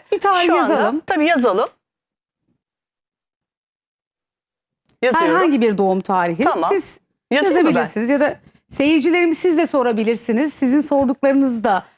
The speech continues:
Speaker 1: soracağım ben.
Speaker 2: Tamam.
Speaker 1: Nasıl isterseniz.
Speaker 2: Ne yapalım? Yazayım mı bir
Speaker 1: Yok,
Speaker 2: tane
Speaker 1: siz bir
Speaker 2: rastgele?
Speaker 1: tane yazın şu
Speaker 2: Tamam.
Speaker 1: anda.
Speaker 2: On üç sekiz bin dokuz yüz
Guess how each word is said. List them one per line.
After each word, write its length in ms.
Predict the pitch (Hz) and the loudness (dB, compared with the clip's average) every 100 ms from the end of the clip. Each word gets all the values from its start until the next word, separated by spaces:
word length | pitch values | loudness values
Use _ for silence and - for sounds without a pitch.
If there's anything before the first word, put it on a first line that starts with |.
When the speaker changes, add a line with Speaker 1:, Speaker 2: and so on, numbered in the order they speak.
| _ | _
Speaker 1:
soracağım 600 | - 226 214 214 196 185 | -4 0 0 0 0 0
ben. 140 | 190 | -2
Speaker 2:
Tamam. 220 | 269 285 269 | 0 0 0
Speaker 1:
Nasıl 140 | 240 | -2
isterseniz. 800 | 208 - 214 202 196 185 320 - _ _ _ _ _ _ _ _ _ _ _ _ _ _ _ - | -4 -4 -4 -2 -2 -2 -2 -6 _ _ _ _ _ _ _ _ _ _ _ _ _ _ _ -2
Speaker 2:
Ne 60 | |
yapalım? 380 | 240 - 175 254 - _ _ - | -2 0 -2 -2 -6 _ _ -2
Yazayım 300 | 185 214 370 | 0 0 0
mı 60 | 262 | 0
bir 40 | |
Speaker 1:
Yok, 100 | - | 0
Speaker 2:
tane 120 | 381 | 0
Speaker 1:
siz 160 | 370 392 | 0 0
bir 40 | |
Speaker 2:
rastgele? 200 | 247 339 | 0 0
Speaker 1:
tane 240 | 370 359 381 | 0 0 2
yazın 260 | 381 240 | 0 0
şu 100 | 339 | 0
Speaker 2:
Tamam. 140 | 226 190 | 0 -2
Speaker 1:
anda. 180 | 165 330 | -2 -2
Speaker 2:
On 140 | 311 | 0
üç 400 | 233 277 - - _ - | 0 -2 -6 -10 _ -12
sekiz 600 | - 262 254 208 220 269 - - _ - _ 330 | -4 -4 0 0 0 -2 -12 -16 _ -20 _ -2
bin 200 | 311 214 | 0 0
dokuz 380 | 180 196 170 | 0 0 0
yüz 400 | 214 262 311 - | 0 -2 -2 -10